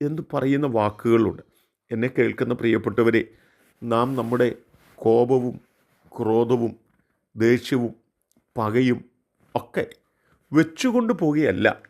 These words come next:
അത് ഒഴിവാക്കി ദൈവത്തിങ്കിലേക്ക് നമ്മൾ കടന്നു വരാമെങ്കിൽ ദൈവം നമ്മോട് പറയുന്നത് ദൈവത്തിൻ്റെ എല്ലാ അനുഗ്രഹങ്ങളും നിങ്ങളുടെ മേൽ വരികയും ആ നിലകളിൽ നിങ്ങൾ ശ്രേഷ്ഠരും ഉന്നതരും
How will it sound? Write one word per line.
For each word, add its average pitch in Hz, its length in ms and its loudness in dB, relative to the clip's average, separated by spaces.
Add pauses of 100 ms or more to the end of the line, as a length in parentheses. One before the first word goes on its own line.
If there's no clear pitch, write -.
(540)
അത് 113 220 4 (520)
ഒഴിവാക്കി 156 720 0 (540)
ദൈവത്തിങ്കിലേക്ക് 165 960 4
നമ്മൾ 135 240 -4
കടന്നു 135 320 -6
വരാമെങ്കിൽ 113 560 -2 (540)
ദൈവം 120 340 0
നമ്മോട് 117 300 -2
പറയുന്നത് 104 580 0 (520)
ദൈവത്തിൻ്റെ 123 760 0
എല്ലാ 113 220 4 (100)
അനുഗ്രഹങ്ങളും 117 880 0 (420)
നിങ്ങളുടെ 139 400 2
മേൽ 160 160 0
വരികയും 110 500 0 (420)
ആ 110 120 0 (220)
നിലകളിൽ 113 560 2 (520)
നിങ്ങൾ 120 240 2
ശ്രേഷ്ഠരും 117 680 0 (480)
ഉന്നതരും 131 640 2